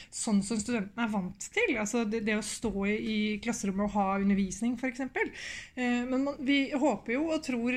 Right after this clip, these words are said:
basert på tidligere erfaringer, at de får øve på en del andre ting i analysepraksis som er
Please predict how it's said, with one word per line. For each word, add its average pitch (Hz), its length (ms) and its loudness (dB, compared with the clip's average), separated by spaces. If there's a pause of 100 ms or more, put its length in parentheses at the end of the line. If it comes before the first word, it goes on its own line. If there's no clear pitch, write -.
(160)
basert 233 320 -2
på 214 80 -6
tidligere 202 320 2
erfaringer, 208 480 2
at - 160 -10
de 247 160 -4
får 240 160 -4
øve 214 320 -2
på 226 80 -4
en 233 80 0
del 247 240 0
andre 254 480 2
ting 285 320 4
i 214 80 0
analysepraksis 214 920 0 (260)
som 254 240 -2
er 208 160 4